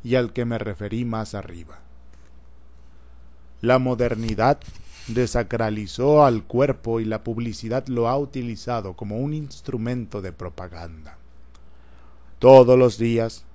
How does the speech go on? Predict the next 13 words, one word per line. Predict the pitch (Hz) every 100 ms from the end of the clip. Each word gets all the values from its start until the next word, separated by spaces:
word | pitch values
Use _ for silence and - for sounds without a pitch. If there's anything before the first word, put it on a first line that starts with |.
| - - - - -
la | 113 104
televisión | 113 120 117 - 127 143
nos | 135 104
presenta | - 123 123 127 117 113 110
hermosos | 101 113 139 - 127
cuerpos | - - 117 127 110 110 101
semidesnudos | 104 104 104 82 90 120 131 143 139 - - - - - -
para | 117 117 110
anunciar | 107 104 92 - 123 123
una | 117
marca | 104 110 113 - 104
de | 98
cerveza, | 95 90 82 92 110 - 87